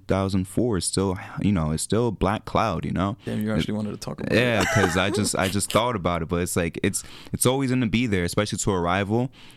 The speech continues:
Speaker 1: Um, Miami and Boston are really becoming rivals now. They've been rivals, I would say, for the past decade. One of the most, you know, underrated rivalries that we've seen recently. But they can't, they can't lose the series, man.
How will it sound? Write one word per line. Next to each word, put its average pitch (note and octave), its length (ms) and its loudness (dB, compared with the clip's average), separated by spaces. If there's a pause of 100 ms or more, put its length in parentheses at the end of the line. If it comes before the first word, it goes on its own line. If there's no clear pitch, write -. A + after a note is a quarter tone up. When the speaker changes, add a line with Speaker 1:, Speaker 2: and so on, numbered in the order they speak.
(120)
Speaker 1:
Um, F#2 260 2
Miami G2 440 2
and G#2+ 240 0
Boston F#2+ 360 0
are F2 100 2
really F#2 160 4
becoming F#2 380 0
rivals F2 420 2
now. G2+ 420 2
They've E2+ 160 -2
been F2 200 2
rivals, F2 360 2
I E2+ 60 0
would E2+ 140 -2
say, F#2 120 0
for E2 120 -4
the E2+ 60 -2
past F2 340 0
decade. F#2+ 400 0 (320)
One G2 140 4
of G2 40 0
the F#2+ 60 0
most, F2 500 0
you A2 120 4
know, E2 260 0 (200)
underrated F2+ 460 2
rivalries E2+ 480 0
that D2 120 -2
we've E2 100 0
seen E2 220 2
recently. D#2+ 440 0
But D#2 320 0 (640)
they - 100 4
can't, - 360 0
they F2+ 60 0
can't B2 280 0
lose G#2 200 0
the E2+ 60 -2
series, D#2+ 380 0
man. D#2 300 -2